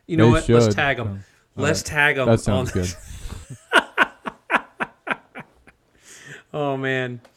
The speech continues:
Speaker 1: So, you know what? I, I have to admit to you that I did a couple other podcasts while we were off, not motorcycle related. They were more dental related, but
Speaker 2: Really?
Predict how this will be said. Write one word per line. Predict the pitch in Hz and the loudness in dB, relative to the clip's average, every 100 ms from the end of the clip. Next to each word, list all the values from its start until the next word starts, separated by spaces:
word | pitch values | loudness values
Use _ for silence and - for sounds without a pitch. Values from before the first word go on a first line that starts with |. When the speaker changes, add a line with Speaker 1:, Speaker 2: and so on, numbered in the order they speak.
| _ _ - | _ _ -10
Speaker 1:
So, | - 170 165 - | -2 0 0 -4
you | - 160 | -4 0
know | 175 | 2
what? | 165 175 135 | 4 4 4
I, | 131 135 | 2 0
I | |
have | 135 156 | -2 -4
to | 151 | -4
admit | 127 135 - | -6 -6 -8
to | - | -8
you | 131 120 | -6 -6
that | 123 | -6
I | |
did | 120 135 | -4 -4
a | 151 | -4
couple | 156 131 127 | -6 -6 -6
other | 120 | -6
podcasts | 113 123 123 117 120 107 - - - _ _ _ _ - | -6 -4 -4 -4 -2 -2 -6 -16 -20 _ _ _ _ -8
while | 131 117 | -4 -2
we | 120 | -2
were | 117 113 110 - - | -2 -4 -6 -8 -12
off, | 117 110 123 | -8 -8 -6
not | 127 139 | -6 -4
motorcycle | 135 127 - 120 - | -4 -4 -4 -6 -6
related. | 110 107 110 107 107 | -10 -8 -8 -8 -6
They | 113 | -6
were | 110 | -6
more | 110 110 | -8 -10
dental | 101 117 120 | -8 -8 -8
related, | 104 104 104 101 101 101 | -10 -12 -10 -10 -12 -12
but | 104 101 110 | -12 -10 -6
Speaker 2:
Really? | 240 262 123 90 95 | 0 2 4 2 -4